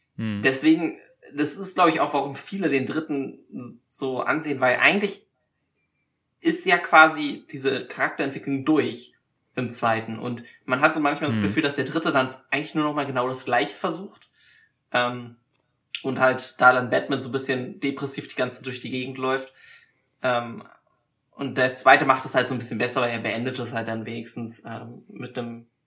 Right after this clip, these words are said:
Speaker 2: zufriedenen, ja, zufriedenstellenden, aber mit einem Ende halt zumindest.
Speaker 1: Theoretisch hätte man ja auch einfach nach Dark Knight sagen können, so, und das war's jetzt.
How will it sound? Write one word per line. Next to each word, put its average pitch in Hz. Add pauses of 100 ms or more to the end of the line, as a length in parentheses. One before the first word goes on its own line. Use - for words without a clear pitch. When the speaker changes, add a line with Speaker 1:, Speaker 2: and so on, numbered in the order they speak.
(460)
Speaker 2:
zufriedenen, 165
ja, 131
zufriedenstellenden, 131
aber 127
mit 117
einem 117
Ende 120
halt 113
zumindest. - (1000)
Speaker 1:
Theoretisch 127
hätte 151
man 139
ja 123
auch 110
einfach 113
nach 110
Dark 107
Knight 113
sagen 107
können, 107
so, 110
und 104
das 101
war's 107
jetzt. -